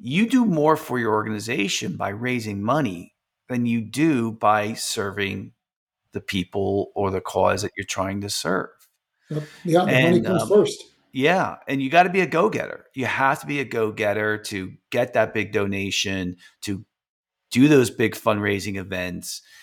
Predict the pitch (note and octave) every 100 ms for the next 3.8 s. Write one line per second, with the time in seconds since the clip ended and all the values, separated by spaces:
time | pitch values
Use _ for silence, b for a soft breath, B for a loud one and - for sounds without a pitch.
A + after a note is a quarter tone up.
0 | b b A2+ - C3 D3 - A2 A2 G#2+
1 | A2 G#2 - - F#2+ F#2+ F#2 F#2 A2 G2
2 | - F2+ - G#2+ G#2+ G#2 F#2 F#2+ - -
3 | _ _ - A2 - G2+ G2